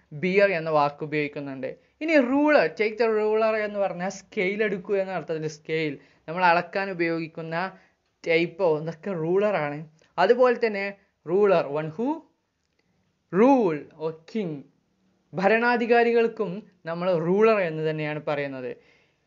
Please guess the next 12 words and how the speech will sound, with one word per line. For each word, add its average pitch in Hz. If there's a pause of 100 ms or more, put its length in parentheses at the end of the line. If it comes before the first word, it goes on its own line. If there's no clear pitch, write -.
(180)
ഇനി 330
വ-, 294
മറ്റൊരു 277
വാക്കാണ് 233
ബാറ്റ്. 170 (560)
ബാറ്റ് 214
എന്ന 226
സ്പോർട്സ് 233
എക്യുപ്മെന്റ് 185
ആണ്, 151 (340)
അഥവാ 160
ക-, 165